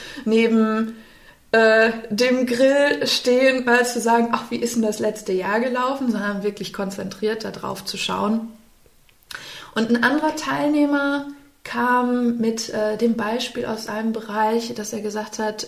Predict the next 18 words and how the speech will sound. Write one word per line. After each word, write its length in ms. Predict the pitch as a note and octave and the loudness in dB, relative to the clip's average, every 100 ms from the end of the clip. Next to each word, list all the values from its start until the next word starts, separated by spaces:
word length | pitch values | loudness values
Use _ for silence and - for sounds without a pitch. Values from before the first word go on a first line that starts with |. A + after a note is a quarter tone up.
| G3 | -6
wir 240 | G3+ A3+ | -4 -4
haben 180 | A3 A3 | -2 -2
die 120 | G#3 | 0
Lead-Generierung 1400 | G3 G3 D4+ D#4+ - C#4 B3 G#3+ G#3 G#3 G3 F#3+ F#3 G3 - - | -2 0 0 -2 -2 0 2 0 0 0 2 0 -2 -6 -10 -6
mit 200 | G#3 G#3 | -4 -4
Scrum 500 | - - G#3 G3 F3+ | -10 -8 -6 -6 -6
abgewickelt, 960 | F3+ - F#3+ E3+ F3 - G3+ C4 - - - - - | -10 -8 -8 -8 -10 -8 -8 -6 -10 -12 -20 -20 -8
haben 180 | G#3+ A3 | -4 -2
ein 180 | A#3 G3+ | -4 -4
kleines, 380 | A#3 A#3 B3+ A#3 | -4 -2 -2 0
schlagkräftiges 880 | A#3+ A#3 A#3 A3+ A3 - G#3+ G#3+ - | 0 0 -4 -8 -8 -6 -4 -6 -6
Team, 600 | A3+ A3+ C4 C4+ C#4 - - - | -2 0 2 -2 -6 -12 -20 -10
welches 380 | A3+ A3+ A#3+ A#3+ | -4 -2 -2 -4
sich 180 | A#3+ - | -6 -4
da 280 | G#3+ A3 A3+ | -4 -2 -2
nah 300 | G#3+ A3+ A3 | -2 -6 -6
am 160 | G#3 | -8
Kunden 600 | - A3 A3 G#3+ G#3 G#3 | -6 -4 -4 -4 -6 -6